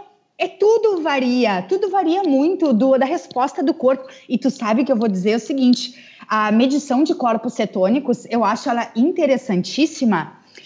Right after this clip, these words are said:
mas mais pra evitar que as pessoas pirem com corpos cetônicos altíssimos, que acaba tirando elas do eixo mental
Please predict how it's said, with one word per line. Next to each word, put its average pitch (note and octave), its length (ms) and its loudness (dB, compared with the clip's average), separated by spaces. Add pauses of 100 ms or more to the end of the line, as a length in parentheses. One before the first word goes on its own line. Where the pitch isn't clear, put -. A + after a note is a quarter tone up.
(160)
mas A3 300 2
mais A#3 440 2
pra C4+ 260 -2
evitar E4+ 540 -2
que D#4+ 80 -6
as C#4 140 -8
pessoas C4 520 -4 (180)
pirem D#4 540 6
com B3+ 220 2
corpos A#3+ 420 -4
cetônicos B3 760 -2
altíssimos, D#4+ 1300 2 (300)
que - 80 -6
acaba B3 340 -4
tirando C#4 520 0
elas A3+ 420 0
do G#3 240 0
eixo A#3+ 360 0
mental G3 680 0